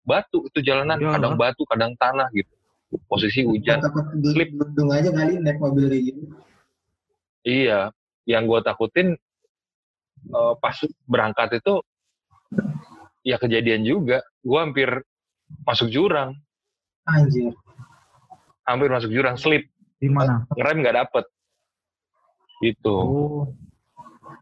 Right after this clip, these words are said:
Speaker 1: Ngerem nggak dapet gitu kan. Karena baca map ini kan ag-, agak-agak,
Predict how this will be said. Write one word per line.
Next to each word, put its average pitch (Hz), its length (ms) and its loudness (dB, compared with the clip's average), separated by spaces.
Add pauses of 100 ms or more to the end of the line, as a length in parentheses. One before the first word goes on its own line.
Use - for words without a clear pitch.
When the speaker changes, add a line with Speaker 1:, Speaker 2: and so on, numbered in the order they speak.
Speaker 1:
Ngerem 113 240 0
nggak 107 180 2
dapet 98 300 -2 (160)
gitu 90 320 0
kan. 87 180 -6
Karena 135 200 0 (340)
baca 120 380 -2 (260)
map 127 240 0
ini 139 200 2
kan 143 200 0
ag-, 139 100 -2
agak-agak, 110 600 0